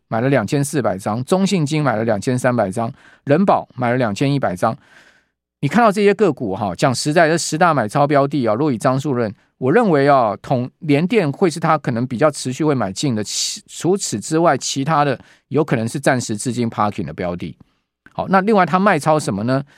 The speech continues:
他卖超开发金卖了四万三千多张，你看卖了非常多哦。另外卖中钢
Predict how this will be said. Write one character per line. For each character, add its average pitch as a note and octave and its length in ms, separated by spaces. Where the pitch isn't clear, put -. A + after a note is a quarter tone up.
他 F#3 100
卖 G3 160
超 E3+ 180
开 E3+ 200
发 E3 180
金 E3+ 180
卖 D#3+ 120
了 C3+ 80
四 - 280
万 C#3 180
三 A#2+ 220
千 A#2 220
多 G#2+ 160
张， F2+ 240
你 F2+ 60
看 D3+ 100
卖 D#3 160
了 B2 80
非 C#3 160
常 B2 140
多 A2 320
哦。 D2+ 100
另 F#3+ 120
外 E3+ 40
卖 E3+ 160
中 D3+ 300
钢 C#3+ 320